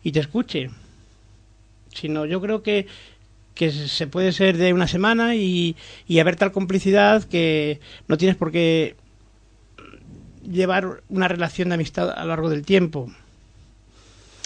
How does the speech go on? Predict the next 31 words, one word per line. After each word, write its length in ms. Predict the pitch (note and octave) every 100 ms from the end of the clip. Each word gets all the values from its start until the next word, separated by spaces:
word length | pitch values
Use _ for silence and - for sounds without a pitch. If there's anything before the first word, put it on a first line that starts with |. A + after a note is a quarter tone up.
| -
Entonces, 220 | E3+ F3
bueno, 160 | F#3
yo 80 | F#3
creo 120 | G3
que 80 | G3+
es 80 | G#3
un 120 | G#3
valor 200 | F#3 F#3+
de 80 | G3+
intensidad. 580 | G3 E3 C#3 C#3 C#3+ C3 - - -
También 220 | D#3 G3
quería 160 | A#3+ B3
decir 320 | A3 A3+ G#3
que 720 | G3 F#3 F3+ E3 E3 D#3 - - _ _ _
la 320 | G3 F#3+ E3
palabra 840 | D3 E3 F3+ G#3 G#3+ G#3 G3+ G3+ F#3
amigo 500 | F#3+ G#3+ G3 F3 F3+ - - - _ _ -
es 160 | - F#3+
una 140 | F#3+
pirámide. 540 | D3+ D3 - - E2+ - - - - - -
Se 140 | - D#3
utiliza 540 | C#3 D3 D#3+ E3+ E3+
para, 520 | E3+ E3+ E3+ E3 E3 D#3 - - -
tiene 160 | D#3+
muchas 200 | E3 D#3+
acepciones, 640 | D#3 D#3 D#3+ A#3 A#3 A#3 A3
se 160 | F3
utiliza 460 | D#3+ D3 E3+ F3+ E3+
para 200 | E3+ E3
muchas, 800 | E3+ F3 - E3 E3+ E3 E3 D#3
eh, 480 | E3 D#3+ D#3+ D#3+